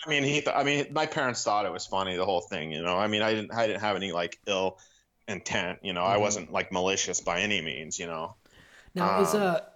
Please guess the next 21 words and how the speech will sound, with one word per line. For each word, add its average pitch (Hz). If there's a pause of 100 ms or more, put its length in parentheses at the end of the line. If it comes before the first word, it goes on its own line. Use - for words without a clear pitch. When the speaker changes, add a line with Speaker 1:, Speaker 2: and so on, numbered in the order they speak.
Speaker 2:
<clears throat> 160
you 156
know, 156
your 143
dad 156
is 139
a 123
preacher, 135
um, 110 (480)
Speaker 1:
Mm-hmm. 101 (800)
Speaker 2:
does 131 (160)
Speaker 1:
Well, 156 (160)
he's, - (340)
he 147
doesn't 156
preach 127
at 101
a 90
church -
right 107
now, 98